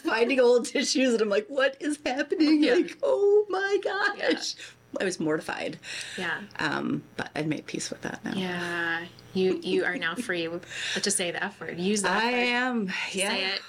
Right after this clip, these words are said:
Speaker 1: all
Speaker 2: feel
Speaker 1: the
Speaker 2: it.
Speaker 1: time.
Speaker 2: Yeah.
Speaker 1: I make signs about it, actually, just to try to get people to
Speaker 2: Yeah.
Speaker 1: come in and talk with me about the F word,
Speaker 2: Yeah.
Speaker 1: um, because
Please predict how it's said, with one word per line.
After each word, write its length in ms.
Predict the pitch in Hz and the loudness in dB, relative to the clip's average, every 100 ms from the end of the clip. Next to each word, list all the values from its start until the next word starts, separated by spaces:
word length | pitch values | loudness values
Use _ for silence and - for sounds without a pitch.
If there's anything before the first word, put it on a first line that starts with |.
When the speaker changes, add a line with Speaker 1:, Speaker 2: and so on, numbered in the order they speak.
| - | -2
Speaker 1:
all 160 | 180 | 0
Speaker 2:
feel 60 | 190 | 0
Speaker 1:
the 60 | 208 | -2
Speaker 2:
it. 40 | |
Speaker 1:
time. 400 | 208 208 240 220 | -4 -2 0 0
Speaker 2:
Yeah. 60 | 147 | 0
Speaker 1:
I 100 | 165 | 0
make 200 | 170 170 | 0 -2
signs 380 | - 160 240 254 | -2 2 2 2
about 240 | 135 123 | 0 -4
it, 100 | 123 | -4
actually, 400 | 123 135 - 131 | -4 -4 -2 -2
just 240 | 147 - | -2 -4
to 60 | - | -2
try 100 | 170 | 0
to 60 | 151 | 0
get 200 | 165 165 | -2 -2
people 180 | 190 160 | -2 0
to 60 | |
Speaker 2:
Yeah. 60 | 175 | 0
Speaker 1:
come 160 | 185 185 | 0 0
in 80 | 190 | -2
and 100 | 190 | 0
talk 260 | 208 311 | -2 0
with 180 | - - | -2 0
me 120 | - | -2
about 260 | 131 98 - | -2 -4 -6
the 120 | 113 | -4
F 220 | 82 - 147 | -4 -4 -2
word, 320 | 117 78 160 - | -2 -2 -4 -4
Speaker 2:
Yeah. 180 | 165 160 | -2 2
Speaker 1:
um, 180 | 151 151 151 | 4 2 0
because 760 | 175 - 180 170 170 165 160 | -6 -2 0 0 0 -2 -4